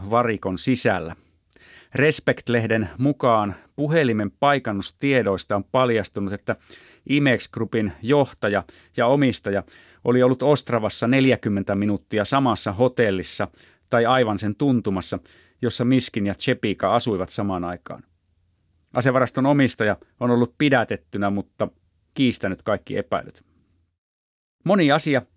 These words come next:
tiedetään kuitenkin hyvin tarkkaan. Kun asevarasto räjähti ensimmäisen kerran kuudestoista lokakuuta kaksituhatta neljätoista, olivat Miskin ja Čepika samaan aikaan Itävallassa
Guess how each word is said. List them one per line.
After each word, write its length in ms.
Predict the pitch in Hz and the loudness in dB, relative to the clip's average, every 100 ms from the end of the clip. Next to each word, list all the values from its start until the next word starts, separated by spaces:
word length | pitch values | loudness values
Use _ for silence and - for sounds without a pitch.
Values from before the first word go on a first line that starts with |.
| _ | _
tiedetään 500 | 143 104 - 151 127 - | 0 0 0 0 0 -6
kuitenkin 460 | - 123 117 120 107 | -4 0 0 -2 0
hyvin 340 | 127 117 90 - - | 0 0 -2 -6 -4
tarkkaan. 500 | 98 90 _ - 80 _ _ _ - _ _ _ | -2 -2 _ -18 -18 _ _ _ -20 _ _ _
Kun 140 | - 135 | -2 0
asevarasto 640 | 165 180 156 139 - - _ | 2 2 2 0 -2 -6 _
räjähti 580 | 123 139 175 170 - 131 | -2 2 4 2 0 -2
ensimmäisen 480 | 147 143 131 120 113 | 0 2 0 0 -2
kerran 320 | 120 113 104 87 - | -2 -2 -4 -10 -6
kuudestoista 680 | 151 127 - 110 101 113 - | 0 0 -2 -4 -4 -6 -4
lokakuuta 680 | 120 131 135 117 110 104 - | 0 0 2 -2 -2 -6 -2
kaksituhatta 680 | 139 131 - 101 - - | -2 -2 -6 -8 -8 -4
neljätoista, 720 | 107 135 120 104 104 95 - 104 _ _ _ _ _ _ - | 0 2 0 0 -2 -4 -4 -8 _ _ _ _ _ _ 0
olivat 300 | 131 135 151 | 2 2 0
Miskin 400 | 175 - 135 120 | -2 0 0 0
ja 140 | 117 _ _ | 0 _ _
Čepika 580 | - 156 - 127 - - - | -2 -2 2 -2 0 -6 -6
samaan 400 | - 139 143 123 | -2 0 2 2
aikaan 340 | 104 - 107 | 0 0 -2
Itävallassa 800 | 113 139 143 113 98 92 - 104 | 0 0 0 2 0 -2 -4 -6